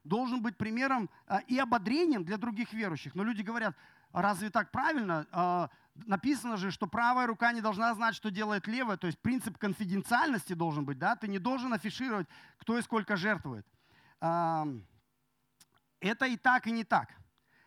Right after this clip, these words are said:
А в чём это так? Что, что, что Иисус имел в виду, когда Он говорил: «Твоя рука, когда ты делаешь добро, не должна знать, правая не должна знать, что делает левая»? Что Он имел в виду? Против чего Он выступал?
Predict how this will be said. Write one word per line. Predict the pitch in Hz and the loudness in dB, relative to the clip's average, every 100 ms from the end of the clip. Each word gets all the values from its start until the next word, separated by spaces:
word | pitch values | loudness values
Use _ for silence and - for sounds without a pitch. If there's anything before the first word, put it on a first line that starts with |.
| _ _ | _ _
А | 160 147 | -2 -2
в | |
чём | - 240 294 | 0 2 4
это | 269 233 | 2 -2
так? | - 208 147 - | 0 2 2 -2
Что, | - - 294 - - | -6 -2 -2 -2 -12
что, | - - 262 285 262 - _ _ _ | -6 0 4 4 2 0 _ _ _
что | - 240 277 | -2 2 2
Иисус | - 285 254 | 4 2 2
имел | 240 233 233 | 0 2 2
в | |
виду, | 226 208 | 0 -2
когда | 220 208 208 | 0 2 4
Он | 202 196 | 4 4
говорил: | 208 208 | 2 0
«Твоя | 190 190 196 | 0 2 4
рука, | 185 180 226 - 285 - | 2 2 2 4 2 0
когда | 202 190 | -2 -2
ты | - | -2
делаешь | 170 214 240 185 | -6 -4 -2 0
добро, | 202 190 196 | 0 2 2
не | 170 | 2
должна | 175 196 202 214 | 0 0 2 0
знать, | 180 202 147 - - | 2 0 0 -12 -6
правая | 196 220 247 208 | 2 4 4 2
не | 180 | 0
должна | 170 170 196 | 0 0 0
знать, | 180 180 | 0 -2
что | 180 | -2
делает | 165 170 160 | -2 -2 -2
левая»? | 180 156 | -2 -2
Что | 139 - 311 | 0 4 4
Он | 269 285 | 2 -2
имел | 220 233 233 | -2 0 0
в | |
виду? | 208 | -2
Против | 196 233 262 247 | 0 2 2 -2
чего | - 254 277 | 0 4 6
Он | 277 | 6
выступал? | 240 220 220 - 233 131 | 4 0 -2 4 4 4